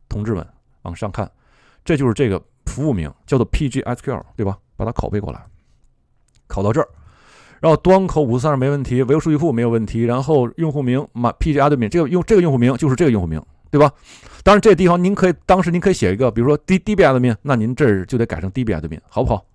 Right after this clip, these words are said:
OK，因为咱是P G admin，所以这地儿咱就不动了。然后呢，这个口令是一二三四五六七八，拷贝过来，这样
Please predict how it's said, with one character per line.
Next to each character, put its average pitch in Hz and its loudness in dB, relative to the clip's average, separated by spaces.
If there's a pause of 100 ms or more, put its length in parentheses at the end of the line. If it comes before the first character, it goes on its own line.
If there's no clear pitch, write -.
OK， - -6
因 127 -4
为 127 -4
咱 123 -2
是 135 -4
P - -14
G 131 -8
admin， 85 -10
所 104 -8
以 98 -10
这 113 -8
地 95 -8
儿 95 -8
咱 98 -6
就 95 -8
不 117 -4
动 165 0
了。 113 -10 (540)
然 117 -8
后 151 -2
呢， 135 -2
这 139 -2
个 120 -2
口 95 -6
令 127 -6
是 107 -10
一 131 -4
二 120 -2
三 131 -8
四 120 -10
五 60 -14
六 113 -6
七 - -14
八， 107 -14
拷 - -14
贝 107 -10
过 98 -14
来， 80 -14
这 139 -4
样 101 -4